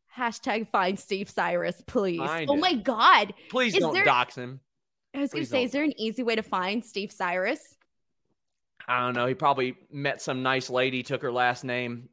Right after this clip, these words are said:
Speaker 2: Thick Astley says, "Didn't know S R S did voiceover work. Good to know."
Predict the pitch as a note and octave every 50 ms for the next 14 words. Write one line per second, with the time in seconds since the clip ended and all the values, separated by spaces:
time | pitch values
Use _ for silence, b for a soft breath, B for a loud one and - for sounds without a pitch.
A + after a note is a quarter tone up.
0 | - _ - C4 C4 C4 A#3+ A#3 A#3 A3 G#3+ - A3+ G3+ F#3 - - G#3+ G3+ G3
1 | F3 D3 G3 C4 A#3+ A3+ G#3+ G#3+ G3+ G#3 G3+ F#3 F#3 - G3 F#3 F3+ E3 - -
2 | F3+ D3+ C3 C3 D#3 E3+ E3+ D#3 - D#3+ D3 C#3 C#3 C#3 C3 C3+ C#3 C#3+ D3 -
3 | - B2+ G#2 D#3+ D#3 C#3 B2+ A#2+ A2+ A2+ A#2 A#2 A2 G2+ G2 F#2+